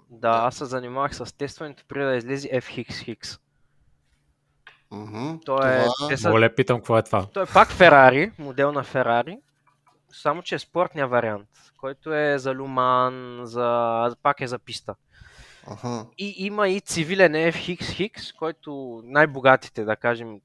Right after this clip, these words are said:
Speaker 1: те са продадени, аз като бях, бяха продадени около петнайсет.
Speaker 2: Мгм.
Speaker 1: Ти тази кола не можеш да я караш. Тази кола можеш само да я караш на писта. И идва с, а,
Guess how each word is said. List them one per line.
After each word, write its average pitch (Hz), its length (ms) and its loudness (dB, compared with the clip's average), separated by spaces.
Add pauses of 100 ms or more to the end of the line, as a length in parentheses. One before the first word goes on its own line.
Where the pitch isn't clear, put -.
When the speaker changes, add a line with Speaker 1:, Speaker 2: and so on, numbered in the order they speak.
Speaker 1:
те 120 80 -20
са - 160 -18
продадени, 135 640 -6
аз 123 200 -8
като - 280 -16
бях, 123 280 -4
бяха 120 300 -10 (380)
продадени 120 520 -6
около 107 480 -20 (640)
петнайсет. 110 800 -6 (560)
Speaker 2:
Мгм. 127 260 -8 (160)
Speaker 1:
Ти - 120 -20
тази 180 240 8
кола 196 180 4
не 185 80 -4
можеш 156 220 -4
да 135 80 2
я 110 60 2
караш. - 500 -12 (540)
Тази 185 260 4
кола 131 380 0
можеш 131 360 -10
само 143 340 -4
да 110 80 -2
я 110 60 0
караш 147 340 -4
на 110 80 -16
писта. - 360 -20 (420)
И 131 160 -6
идва 131 260 -4
с, - 140 -6 (400)
а, 117 320 0